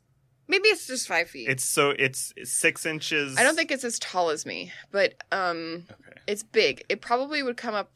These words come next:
Speaker 1: to, um, no, I think it's as tall as me.
Speaker 2: How, so how tall are you?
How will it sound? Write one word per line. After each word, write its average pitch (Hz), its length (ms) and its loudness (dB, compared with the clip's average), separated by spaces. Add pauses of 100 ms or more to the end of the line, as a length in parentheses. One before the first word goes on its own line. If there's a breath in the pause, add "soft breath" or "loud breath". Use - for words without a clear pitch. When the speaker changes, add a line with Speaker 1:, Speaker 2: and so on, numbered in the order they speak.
Speaker 1:
to, 175 520 -6 (360)
um, 151 460 -6 (140)
no, 403 120 -6 (200)
I 339 100 -4
think - 360 -6
it's - 180 -12
as - 120 -10
tall 440 180 -8 (100)
as 453 80 -10
me. 160 280 -6 (260)
Speaker 2:
How, 131 160 -4
so - 160 -4
how 143 120 -2
tall 151 200 -4
are 104 60 -2
you? 101 160 -10